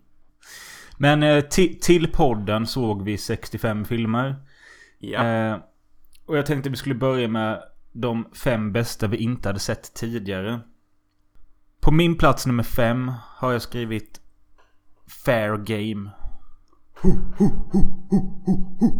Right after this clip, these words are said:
Speaker 1: Har du med den?
Speaker 2: Nej, det har jag inte. Men den to-, jag har med den som en honorable mention. Jag gjorde
Speaker 1: Ja.
Speaker 2: faktiskt en liten sån.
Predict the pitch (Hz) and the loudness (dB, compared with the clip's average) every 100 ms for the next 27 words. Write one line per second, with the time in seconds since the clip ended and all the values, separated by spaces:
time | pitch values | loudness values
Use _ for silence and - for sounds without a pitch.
0 | - - - - - 123 120 120 117 127 | 2 6 6 6 8 10 10 10 12 12
1 | - - - - - - - - - - | 12 4 -12 -18 -16 -16 -16 -18 -18 -20
2 | - - 110 113 117 113 113 110 - - | -20 -8 -6 -6 -4 2 2 2 -6 -14
3 | - 120 120 117 - 127 113 139 - 139 | -8 -2 -2 -2 -4 -4 0 0 2 2
4 | 139 165 165 127 127 123 117 127 127 127 | 2 4 4 4 0 -4 -6 -4 -4 2
5 | 135 120 117 117 117 113 123 139 139 - | 2 2 0 -2 -2 -2 0 -2 -4 -8
6 | - - - 113 120 120 - 110 104 - | -12 -12 -6 -4 -4 -4 -4 -6 -6 -12
7 | 104 101 98 101 - 101 - | -10 -10 -12 -14 -10 -10 -12